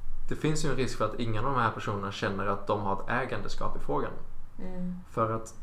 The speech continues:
Speaker 1: huruvida okej, jargongen är okej eller inte blir väldigt bunden till ifall det är en kv-, kvinna närvarande eller inte.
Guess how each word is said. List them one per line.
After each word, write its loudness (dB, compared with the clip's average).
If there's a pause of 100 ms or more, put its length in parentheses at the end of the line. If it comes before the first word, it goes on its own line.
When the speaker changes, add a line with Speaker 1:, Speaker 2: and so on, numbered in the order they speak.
(140)
Speaker 1:
huruvida 2
okej, -2
jargongen 0
är 0
okej 0
eller 0
inte -2 (760)
blir 0
väldigt -2
bunden 0
till 0
ifall -4
det -2
är -2
en -4
kv-, -4
kvinna 0
närvarande 0
eller -6
inte. -4